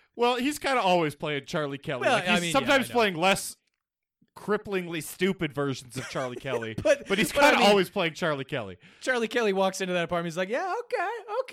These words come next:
Speaker 2: okay, you like dolls. I get it.
Speaker 1: <laughs>
Speaker 2: That's cool."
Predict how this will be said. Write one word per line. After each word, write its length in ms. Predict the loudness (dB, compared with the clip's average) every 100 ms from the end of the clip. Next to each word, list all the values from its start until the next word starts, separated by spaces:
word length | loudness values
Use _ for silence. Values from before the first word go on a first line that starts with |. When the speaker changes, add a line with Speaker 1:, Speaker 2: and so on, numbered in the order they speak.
| 0
Speaker 2:
okay, 120 | 0
you 60 | 0
like 220 | -2 0
dolls. 380 | 0 0 0 -2
I 100 | -4
get 280 | -2 -2 -2 -2
it. 300 | -4 -2 -4 -4 -10 -8
Speaker 1:
<laughs> 400 | -16 _ -20 -10
Speaker 2:
That's 200 | -8 -6
cool." 420 | -4 -2 -2 -6